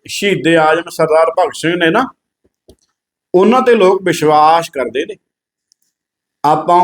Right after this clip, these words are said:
ਉਹਨਾਂ ਦੇ ਨਾਂ ਨੂੰ ਵੀ ਲੀਕ ਲਾਵਾਂਗੇ, ਉਹਨਾਂ ਦੀ ਪੱਗ ਵੀ ਰੋਲਾਂਗੇ ਆਪਾਂ, ਕਿਉਂਕਿ ਆਪਾਂ ਨਾਅਰੇ ਲਾਉਣੇ ਨੇ, "ਇਨਕਲਾਬ ਜ਼ਿੰਦਾਬਾਦ, ਭਗਤ ਸਿੰਘ ਤੇਰੀ ਸੋਚ ਤੇ ਪਹਿਰਾ ਦਿਆਂਗੇ,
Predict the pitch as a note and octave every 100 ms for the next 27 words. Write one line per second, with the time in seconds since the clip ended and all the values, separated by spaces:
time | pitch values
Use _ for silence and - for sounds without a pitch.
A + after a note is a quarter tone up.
0 | F3 E3+ F#3+ G#3 E3+ E3+ F3 C#3+ C3 C3+
1 | C#3 D3+ D#3+ F3 G#3 E3+ C3 C#3+ C#3+ C#3
2 | A#2+ A2+ A2 - _ _ _ _ _ _
3 | C3 D#3+ F#3 G3 - D#3 D3+ D#3 G3+ A#3
4 | F#3 E3 C#3+ B2+ B2 - A2+ _ _ _
5 | _ _ _ _ D3+ F3 G3+ F#3 D#3 D#3+
6 | A3 G3+ F#3+ F#3+ F#3+ F#3+ G3+ - F#3+ F#3
7 | F#3 - E3 E3+ F3+ F3 E3+ E3 E3 _
8 | _ _ _ _ _ _ F3+ D3 - E3+
9 | E3+ D#3+ E3 D#3+ D3+ - D#3+ D#3+ E3 D#3+
10 | D3+ D3+ - E3 F#3 E3+ D3+ D3+ D3 D3+